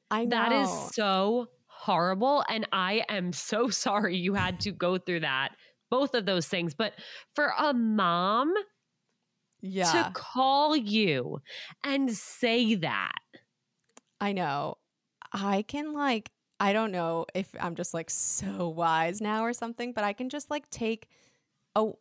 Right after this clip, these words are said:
Speaker 1: I can understand that's probably her experience. Like, she probably has those standards that she has to live under. And, like, I can't. Like, I certainly can't. I know that when I'm pregnant, I'm gonna blow up like a balloon. So, like, I can't have my husband breathing down my neck of, like,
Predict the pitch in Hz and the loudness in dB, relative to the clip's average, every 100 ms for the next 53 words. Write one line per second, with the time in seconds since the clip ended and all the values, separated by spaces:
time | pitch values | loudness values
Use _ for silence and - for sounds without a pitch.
0 | - 220 220 262 220 233 233 226 226 - | -2 -2 -2 -4 -2 -2 -2 -2 -4 -2
1 | 233 226 202 214 - 190 208 214 - - | -2 0 -2 -2 -4 -4 -4 -4 -6 -4
2 | - 185 - 254 247 226 202 185 175 151 | -2 -2 0 0 2 2 2 2 2 0
3 | 147 - 170 - - 160 170 175 - - | 0 -2 0 0 -2 -2 -2 -2 -4 -4
4 | 180 180 170 175 156 - 175 185 220 262 | 0 0 0 -4 -6 -4 -2 0 2 2
5 | 294 _ _ _ _ _ 196 196 170 - | 0 _ _ _ _ _ -2 -2 -2 -4
6 | 175 170 165 185 147 101 - 185 185 165 | 0 0 -2 -4 -4 -6 -4 0 0 -2
7 | 165 175 175 190 202 196 190 180 175 180 | -4 -4 -2 -2 -2 0 -2 -2 -4 -4
8 | - 165 165 165 165 165 170 165 - 170 | -6 -4 -6 -4 -6 -2 0 0 0 -4
9 | - 170 170 165 156 175 - 180 180 208 | -4 -8 -4 -2 -4 -6 -4 -2 0 0
10 | 214 202 190 180 190 196 190 180 170 180 | 0 0 0 0 0 -2 -2 -4 -2 -2
11 | 175 180 175 165 165 165 165 165 151 - | -2 -2 0 0 0 0 0 0 -2 -8
12 | - - 185 165 185 - 175 139 | -10 2 2 2 -4 -6 -2 -2